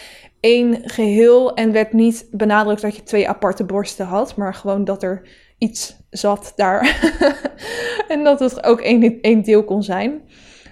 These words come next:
Ehm, in de jaren dertig mocht de B H weer wat vrouwelijker worden. En toen gingen producenten zich ook richten op comfort. Dus er werd wat elastici-,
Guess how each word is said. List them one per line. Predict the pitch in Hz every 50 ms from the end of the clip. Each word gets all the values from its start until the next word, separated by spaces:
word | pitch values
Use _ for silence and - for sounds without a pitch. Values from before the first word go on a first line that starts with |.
| _ _ -
Ehm, | - 240 247 240 240 240 240 240 233 240 233 233 233 233 233 233 - _ _ _ _ _ _ _ _ _
in | - 285 254
de | 240
jaren | 233 262 269 247 220 196
dertig | 226 254 302 - 320 -
mocht | 247 247 277 262 -
de | 262
B | 233
H | 247 233 233 233 226
weer | 220 220 190
wat | 190 208 -
vrouwelijker | - - - 233 226 240 285 311 320 311 311 285
worden. | 262 285 294 302 302 311 311 -
En | - 240
toen | 226 262 269 262
gingen | - 269 254 254 247
producenten | 254 254 240 240 233 233 233 226 226 226
zich | - 226 214 - -
ook | - 226 233 226
richten | 220 214 220 - - - -
op | 214 208 - - _ - - - _ _
comfort. | - 226 226 214 - - - 294 277 247 220 202
Dus | 202 208 -
er | - 214
werd | 220 220 214
wat | 214 214 214
elastici-, | - 220 220 214 220 - 240 214 - - - 220 214